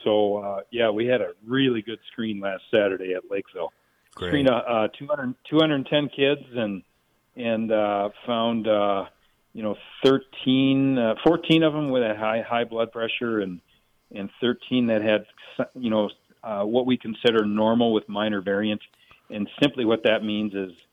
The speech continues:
Speaker 1: they gotta keep an eye on it because these kids are still getting mature and their heart, you know, their, their hearts are, you know, bodies are changing and that type of thing. So it's just something that they gotta keep an eye on.
Speaker 2: Let
Speaker 1: But
Speaker 2: me
Speaker 1: more importantly, we found six kids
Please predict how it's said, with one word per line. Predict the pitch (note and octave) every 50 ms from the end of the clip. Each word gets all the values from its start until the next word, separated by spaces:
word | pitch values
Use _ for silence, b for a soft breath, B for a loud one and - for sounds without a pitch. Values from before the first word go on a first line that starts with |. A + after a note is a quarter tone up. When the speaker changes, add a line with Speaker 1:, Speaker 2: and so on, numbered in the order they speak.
| _ _ _ _ _ -
Speaker 1:
they | A#2 B2
gotta | B2+ B2 A2+
keep | - - B2 -
an | G2 G2+
eye | G2+ G2+ G2+ F#2+
on | F#2
it | F#2 G2 - -
because | G#2 - - G2+ F#2 F#2 F2+ F2 - - - - -
these | A2 G#2 - -
kids | A#2+ G#2+ F#2+
are | G2 F2+ - -
still | G#2+ G2 F#2
getting | G2 G2+ F2+ F#2 F#2
mature | F#2 - - - G#2 F#2+ F#2+ F#2 F#2 F#2+ F#2 F2+
and | F2 F2 E2 - b b b b b b _
their | G#2+ G2 F2
heart, | G#2 G2+ G#2 G#2 G#2
you | G2+ F#2+
know, | F#2+ F2
their, | F#2 F#2 F#2+
their | - - F#2 F2+
hearts | F#2 G#2 G#2 G2 - -
are, | G#2 F#2+ F2+ G2 G2+ F#2+
you | F#2 F2+
know, | F#2 F#2
bodies | E2 G2 F#2+ G#2 G2+ F#2 F#2+
are | F#2+
changing | - - - G2+ G2 F#2+ F#2+ F2+ F2
and | F2 F2
that | F#2+ F#2+ -
type | G2 F2+ -
of | - -
thing. | - F2 F2 E2+ - -
So | G#2 F#2+
it's | F2+ - -
just | C3+ B2 - -
something | C3 A#2 A#2
that | A2 G#2 -
they | A2
gotta | G2+ G2+ G2+
keep | G2+ - A2 - -
an | F#2
eye | E2 E2 - E2+
on. | E2+ E2+ - _ _ b b b b b b b
Speaker 2:
Let | - A2
Speaker 1:
But | A#2
Speaker 2:
me | B2+
Speaker 1:
more | B2+ C#3 D3+
importantly, | D3 - - C3+ C3+ B2+ A#2 G#2+ G#2 G2+ G2 - - _ _ -
we | G#2+ G#2 A#2 A2+ -
found | A#2+ A2 G#2 G2 - - - -
six | C3 B2 - - - -
kids | - B2+ A2+ G#2